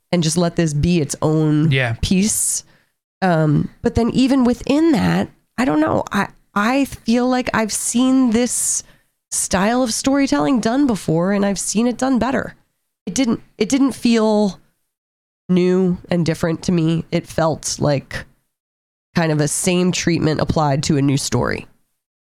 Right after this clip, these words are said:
Speaker 1: You know, see, see above. The Favorite, See Above, Macbeth, Shakespeare. Like, I, I don't know. Like, the
Speaker 2: I don't think any of that is as relevant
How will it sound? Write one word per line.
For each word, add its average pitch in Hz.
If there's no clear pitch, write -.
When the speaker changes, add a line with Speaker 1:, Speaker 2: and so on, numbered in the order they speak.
Speaker 1:
You 170
know, 147
see, 196
see 240
above. 147
The 175
Favorite, -
See 214
Above, 151
Macbeth, -
Shakespeare. -
Like, -
I, 107
I 196
don't 175
know. 67
Like, 143
the 156
Speaker 2:
I 202
don't 269
think 240
any 220
of 190
that 180
is 170
as 143
relevant 135